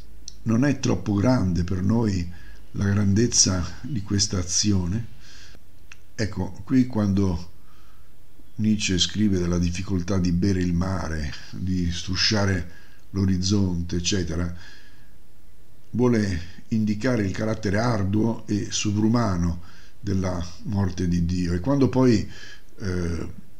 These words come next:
parla di questo precipitare nello spazio vuoto, di questa mancanza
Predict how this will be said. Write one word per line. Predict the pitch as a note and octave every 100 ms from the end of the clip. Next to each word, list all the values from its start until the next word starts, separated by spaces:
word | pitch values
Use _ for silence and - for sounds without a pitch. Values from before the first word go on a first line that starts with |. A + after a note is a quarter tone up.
| -
parla | - G#2 G2+ F#2+ F#2 E2 G2+
di | G2+
questo | G2 F#2 F#2
precipitare | F2+ F#2 F#2 F#2+ A2 A2+ G#2+ G2
nello | F#2+ F2+
spazio | G2+ G2+ G2 F#2
vuoto, | G#2 A2 G2 F2 E2+
di | E2+
questa | F#2+ - F#2
mancanza | G2 G2 A2+ A2+ G#2+ G2 F#2+